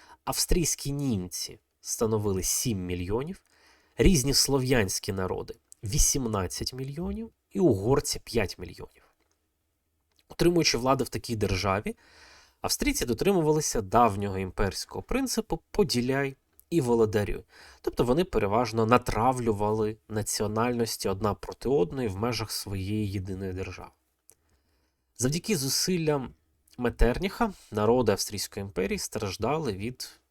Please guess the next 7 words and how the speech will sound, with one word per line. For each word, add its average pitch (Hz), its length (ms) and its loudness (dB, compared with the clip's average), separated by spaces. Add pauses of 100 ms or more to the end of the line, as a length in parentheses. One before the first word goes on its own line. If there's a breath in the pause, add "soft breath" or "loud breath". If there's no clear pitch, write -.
(220)
гноблення. 95 640 -4 (640 loud breath)
Освіта - 340 2
перебувала 107 560 4
під - 180 -10
контролем 107 500 0
католицької 95 720 -6
церкви. - 500 -8